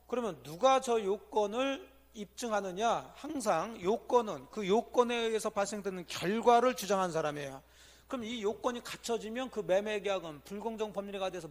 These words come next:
무효가 되는 거니까 무효를 주장하는 피해자 측에서 다 입증을 해줘야 됩니다. 자, 그,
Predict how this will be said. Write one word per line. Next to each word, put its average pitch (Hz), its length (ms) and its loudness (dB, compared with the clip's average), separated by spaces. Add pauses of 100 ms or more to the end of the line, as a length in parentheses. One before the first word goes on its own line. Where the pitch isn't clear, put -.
(160)
무효가 240 520 4
되는 190 200 -2
거니까 175 300 0
무효를 220 580 -2
주장하는 196 500 -4
피해자 247 360 -4
측에서 185 340 -8
다 160 420 -4 (640)
입증을 185 380 -8
해줘야 180 240 -4
됩니다. 147 720 -4 (300)
자, 143 380 -8
그, 170 300 -8